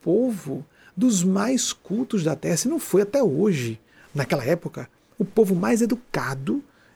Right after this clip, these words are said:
e instruído que nós conhecíamos na Europa e no mundo. Os maiores gênios vinham da Alemanha, no campo principalmente da física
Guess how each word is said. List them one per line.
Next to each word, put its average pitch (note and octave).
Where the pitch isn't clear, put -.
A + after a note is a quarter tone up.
e A3+
instruído F3+
que A#3+
nós D#3+
conhecíamos A#3
na B2+
Europa -
e B3+
no A#3+
mundo. C3+
Os F#3+
maiores G3
gênios A#2
vinham G#2+
da A2+
Alemanha, C3+
no D#3+
campo C#3
principalmente B2
da D3+
física F3